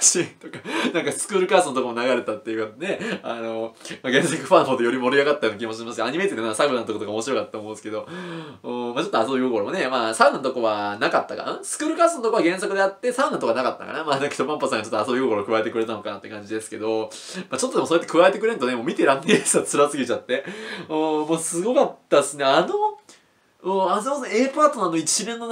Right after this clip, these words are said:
流れ、あのエレンが首に乗っかる前にあのちょっとみんながちょっと静止画になりながら動いていくとことか、いや、すごかったね、うまかった。あの、原作を本当うまくアニメに落とし込んでるなって思いましたね。いや、鳥肌でしょ。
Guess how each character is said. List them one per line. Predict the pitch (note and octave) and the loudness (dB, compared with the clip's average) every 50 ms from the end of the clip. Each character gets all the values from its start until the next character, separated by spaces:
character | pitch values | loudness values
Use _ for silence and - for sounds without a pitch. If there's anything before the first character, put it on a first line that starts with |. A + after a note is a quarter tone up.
| A3+ A3 | -2 0
流 | G#3 A#3 | 0 0
れ、 | C4 D4+ D4 | 0 0 0
あ | F#3+ | -2
の | E3+ D#3+ | -2 0
エ | E3+ G3+ A#3+ | 0 0 0
レ | B3 B3 G#3 | 0 -2 -4
ン | E3+ | -4
が | D#3 D#3+ C#3+ | -4 -6 -6
首 | - - - F3 A3+ G#3 | -6 -6 -8 -8 -6 0
に | |
乗 | F3+ F3+ - | 0 0 0
っ | - | 0
か | - - | -2 -4
る | A#3 A#3 | -2 0
前 | A#3+ G#3 | 0 0
に | E3 D3+ | 0 -2
あ | |
の | D3 | -4
ち | D3 | -4
ょ | - | -4
っ | |
と | - D#3 | -4 -4
み | E3 F3+ | -4 -4
ん | F#3 | -2
な | G#3 | -2
が | F3+ D#3 | -2 -2
ち | D#3 | -2
ょ | |
っ | C3+ | -2
と | - | 6
静 | - F3 | 8 8
止 | F3 E3+ - G3 | 8 8 4 2
画 | F3 C#3+ | 2 2
に | C3+ | 2
な | C3 | 0
り | C3+ | -2
な | D3 D3 | -2 -2
が | C3+ | 0
ら | B2 A#2+ B2+ | 2 2 6
動 | C#3+ F3 F3 | 8 8 6
い | F3 | 6
て | D#3+ | 4
い | D3 C3 | -2 -4
く | B2+ | -4
と | - - | -6 -6
こ | C3+ | -6
と | B2+ B2 | -2 -2
か、 | A#2+ - - - - - - - _ _ - F3 | -2 -2 -2 -6 -14 -20 -20 -20 _ _ -14 -8
い | E3 | -4
や、 | F#3 | -4
す | - - - - D3 F#3+ | -2 -2 -2 -2 0 -2
ご | B3 | 0
か | B3+ C4+ C4 | 2 0 0
っ | C4 - | 2 2
た | F3+ D3 | 2 2
ね、 | C#3 C#3+ | 2 0
う | C#3+ | 0
ま | D#3 G#3 A3 | 0 2 4
か | A3+ G#3 | 4 4
っ | - - | 4 4
た。 | - D3 C3 B2 | 4 4 4 4
あ | B2+ | 4
の、 | C3 C3+ C3 C3+ - - - _ _ - C3 | 0 -2 -4 -4 -6 -6 -10 _ _ 0 2
原 | D#3+ G3 G#3 | 2 2 4
作 | G3+ A#3+ A3+ A#3 | 2 0 0 2
を | A3 | 0
本 | F#3 G3 G3+ F3+ | 0 0 0 0
当 | A3 A3 | 0 2
う | |
ま | G#3+ F3+ | 2 2
く | C#3+ C3+ | 2 2
ア | |
ニ | D3+ D#3+ | 2 0
メ | C#3 | -2
に | A#2+ | -2
落 | A2 | -2
と | B2 B2 | -2 -4
し | - | -4
込 | - - | -6 -6
ん | B2+ | -6
で | A#2 | -6
る | G#2+ | -6
な | G#2 | -6
っ | - | -6
て | A#2 | -8
思 | A2 G#2+ A2+ A#2+ | -6 -4 -4 -4
い | B2+ | -4
ま | B2 B2+ C3+ | -2 -2 -2
し | C3 - | -2 -4
た | - G#2 | -6 -8
ね。 | G2 G#2 G#2 G2+ | -8 -8 -8 -6
い | |
や、 | G2 A#2+ B2 G#2+ - - - - - - - _ _ _ | -6 -6 -8 -10 -14 -18 -20 -20 -20 -20 -20 _ _ _
鳥 | - - - C#3+ E3 G3 G#3+ | -16 -4 0 2 2 4 2
肌 | A3 G#3+ G3+ F#3 | 0 0 -2 -4
で | D#3+ - - - - | -4 -6 -6 0 0
し | - - - | 2 2 2
ょ。 | - | -2